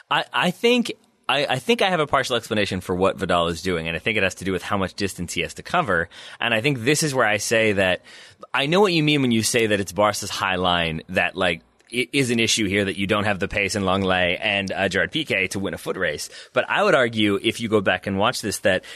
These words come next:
it's Busquets has, has moved forward, and I think there's a good maybe twenty yards or so is about what I would say, maybe fifteen, but even so.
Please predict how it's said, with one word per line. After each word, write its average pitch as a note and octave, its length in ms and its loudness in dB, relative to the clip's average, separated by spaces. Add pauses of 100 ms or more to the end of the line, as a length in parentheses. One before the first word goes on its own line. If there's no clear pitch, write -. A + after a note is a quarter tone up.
it's A#2 160 0
Busquets C#3 640 0
has, G#2 320 2
has A2+ 260 0
moved C3 280 2
forward, G#2+ 440 4
and A2+ 140 0
I G#2+ 40 0
think F#3+ 200 -2
there's D#3+ 160 0
a C3+ 60 -2
good G3+ 440 2
maybe E3 380 2 (840)
twenty C#3+ 360 0
yards D3 340 4
or E3 80 0
so F3+ 320 2
is C#3 160 -2
about C#3+ 240 0
what D3+ 140 0
I D3+ 40 4
would D3+ 80 0
say, F3 80 -2
maybe G3+ 220 4
fifteen, F#2+ 480 -4
but A2+ 100 -2
even C3+ 160 4
so. A2+ 360 4